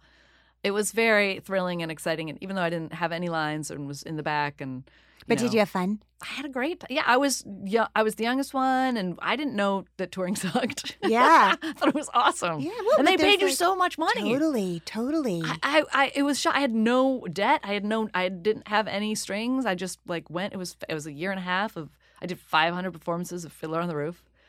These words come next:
Speaker 1: So if I wasn't Jewish before,
Speaker 2: You were now.
Speaker 1: I certainly was
Speaker 2: So
Speaker 1: by the end.
Speaker 2: then you come back, and then let's get to Hedwig,
Speaker 1: So, yeah,
Speaker 2: because it
Speaker 1: so I
Speaker 2: was
Speaker 1: got an agent
Speaker 2: really
Speaker 1: because someone in Fiddler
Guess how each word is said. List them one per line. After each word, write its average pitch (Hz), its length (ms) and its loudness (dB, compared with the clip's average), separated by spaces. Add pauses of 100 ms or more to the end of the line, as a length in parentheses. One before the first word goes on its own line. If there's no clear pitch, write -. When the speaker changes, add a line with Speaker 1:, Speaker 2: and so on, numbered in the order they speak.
(100)
Speaker 1:
So 208 140 0
if 190 160 0
I 190 100 6
wasn't 220 400 4
Jewish 214 300 4
before, 170 580 -2 (160)
Speaker 2:
You 214 200 -2
were 196 160 4
now. 165 200 2
Speaker 1:
I 165 120 6
certainly 196 500 0
was 156 400 -2 (100)
Speaker 2:
So 311 280 6
Speaker 1:
by 294 80 6
the 143 100 0
end. 143 140 -6
Speaker 2:
then 269 160 6
you 311 80 2
come 294 240 0
back, 190 400 0
and 220 260 4
then 233 540 2
let's 254 220 -2
get 202 180 0
to 156 100 -6
Hedwig, 156 260 -6
Speaker 1:
So, 262 140 6
yeah, 240 200 4
Speaker 2:
because 220 180 2
it - 60 0
Speaker 1:
so 254 60 6
I 233 40 8
Speaker 2:
was 233 80 2
Speaker 1:
got 277 160 4
an 254 100 0
agent 226 200 6
Speaker 2:
really 185 260 4
Speaker 1:
because 202 180 4
someone 202 340 0
in 180 280 -2
Fiddler 147 540 -2